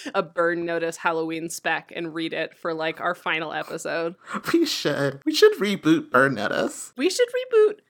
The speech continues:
Speaker 1: We should reboot Burn Notice.
Speaker 2: Why has Burn Notice not been given to us?
Speaker 1: I don't know. Clearly, we are more responsible with it than anyone else.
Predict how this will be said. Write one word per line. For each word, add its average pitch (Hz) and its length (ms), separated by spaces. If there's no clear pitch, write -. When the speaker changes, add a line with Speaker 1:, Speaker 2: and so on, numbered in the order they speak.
Speaker 1:
We 220 100
should 440 240
reboot 220 300
Burn 330 240
Notice. - 680
Speaker 2:
Why 175 160
has 254 200
Burn 196 240
Notice 202 300
not 156 220
been 156 140
given 147 360
to - 120
us? 135 520
Speaker 1:
I 262 80
don't 226 400
know. 196 380
Clearly, 233 760
we 214 160
are 208 240
more 208 300
responsible 202 680
with 190 180
it 214 160
than 190 120
anyone 202 360
else. 214 320